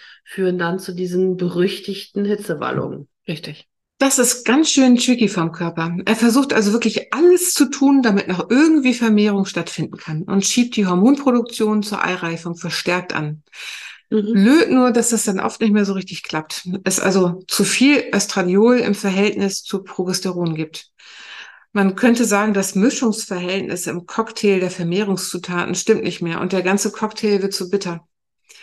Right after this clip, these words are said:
Speaker 2: Die Zutat Östradiol ist im Verhältnis zur Zutat Progesteron zu viel vorhanden, was geschmacklich zu einem Mangel an Progesteron führt.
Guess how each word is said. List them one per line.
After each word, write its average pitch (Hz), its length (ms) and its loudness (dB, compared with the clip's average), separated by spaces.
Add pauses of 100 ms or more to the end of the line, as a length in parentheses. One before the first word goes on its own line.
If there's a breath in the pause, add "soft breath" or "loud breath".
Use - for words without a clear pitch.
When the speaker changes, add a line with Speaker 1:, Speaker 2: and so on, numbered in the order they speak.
(340 soft breath)
Speaker 2:
Die 190 120 -2
Zutat 247 600 2
Östradiol 202 720 2
ist 233 180 2
im 190 120 -4
Verhältnis 202 720 -4
zur 190 160 -4
Zutat 196 520 -4
Progesteron 196 680 0
zu 185 160 -6
viel 208 240 2
vorhanden, 269 500 -4
was 226 220 -6
geschmacklich 220 640 -6
zu - 120 -6
einem 175 300 -4
Mangel 180 320 0
an 170 140 -6
Progesteron 190 680 -4
führt. 156 420 -6